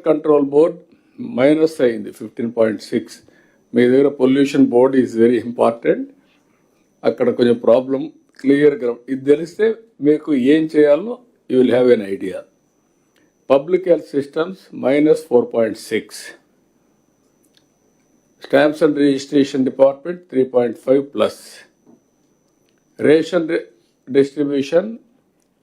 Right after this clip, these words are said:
as it is స్టేట్ కంటే బెటర్గా ఉన్నారు, లాస్ట్కి ఇప్పటికి అట్లే ఉన్నారు. ఆర్ఓఆర్ సర్వే మైనస్ ఎయిట్ పాయింట్ ఎయిట్, రాష్ట్రం కంటే బెటర్, లాస్ట్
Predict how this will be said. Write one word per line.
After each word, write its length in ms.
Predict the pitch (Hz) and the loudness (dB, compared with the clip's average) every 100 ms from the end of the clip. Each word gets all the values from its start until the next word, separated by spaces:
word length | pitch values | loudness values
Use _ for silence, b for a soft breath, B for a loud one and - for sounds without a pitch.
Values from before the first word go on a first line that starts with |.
| - 139 | -2 0
as 100 | 139 156 | 0 -2
it 100 | 175 | -2
is 80 | 160 - | -2 0
స్టేట్ 260 | 139 139 - | 2 2 0
కంటే 180 | 135 131 120 | -2 0 0
బెటర్గా 340 | 120 127 127 120 | 0 2 2 2
ఉన్నారు, 220 | 123 196 185 | 0 -2 0
లాస్ట్కి 340 | 135 123 127 120 | 0 -2 -6 -10
ఇప్పటికి 220 | - 110 107 | -6 -2 -2
అట్లే 220 | - 117 101 | 0 0 0
ఉన్నారు. 280 | 92 - - _ _ _ _ _ _ _ 120 143 | -8 -14 -20 _ _ _ _ _ _ _ 2 2
ఆర్ఓఆర్ 420 | 160 165 156 151 147 | 4 2 2 0 -2
సర్వే 300 | 135 156 185 208 _ _ _ - 107 | -2 -2 -6 -8 _ _ _ -14 -2
మైనస్ 500 | 123 147 156 170 175 - _ - | 2 2 2 0 -2 -12 _ -2
ఎయిట్ 180 | 131 131 135 | -2 0 0
పాయింట్ 280 | 127 120 135 151 | 0 0 0 0
ఎయిట్, 220 | 185 - _ _ _ - 117 | -2 -10 _ _ _ -6 -2
రాష్ట్రం 380 | 127 120 151 143 | -2 -2 -2 -2
కంటే 260 | 135 131 127 - 117 | -2 -4 -4 -4 0
బెటర్, 360 | 123 165 185 208 - 143 127 | 0 0 -6 -8 -12 -4 0
లాస్ట్ 260 | 131 - | 0 -2